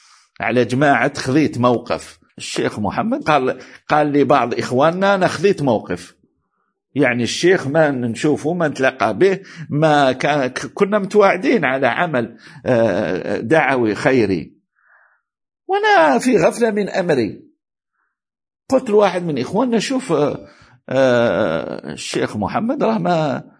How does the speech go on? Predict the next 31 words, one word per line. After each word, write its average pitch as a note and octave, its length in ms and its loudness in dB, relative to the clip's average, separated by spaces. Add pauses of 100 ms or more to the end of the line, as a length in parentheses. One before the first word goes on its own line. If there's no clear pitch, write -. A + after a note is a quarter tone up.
(240)
ما F3 160 4
كلم، C3+ 440 -4
ما C3 60 0
اتصل." - 520 -10 (180)
آه، G3+ 280 0
قال F#3+ 260 -6
له، F3 60 -6
قال F3 180 -10
له: E3+ 60 -8
"خلاص، - 380 -10 (460)
أنا، C#3 460 -2
آه، - 280 -10 (420)
اتخذت - 380 -2
موقف D#3+ 480 -2
وكذا." B2 420 -8 (200)
يا C#3+ 260 0
سبحان G#2 480 -10
الله، - 280 -16 (720)
اتخذت D#3 360 -4
موقف. D#3+ 540 -4 (640)
يعني، C3+ 500 0
آه، B2+ 460 0
أردت E3+ 280 2
أن D3 240 0
تقول F3 420 0
أن D3+ 220 -4
الشيخ F#3+ 440 0
هو F#3+ 120 4
الذي F3+ 340 2
أمرك F#3 520 0
بهذا، F3 720 0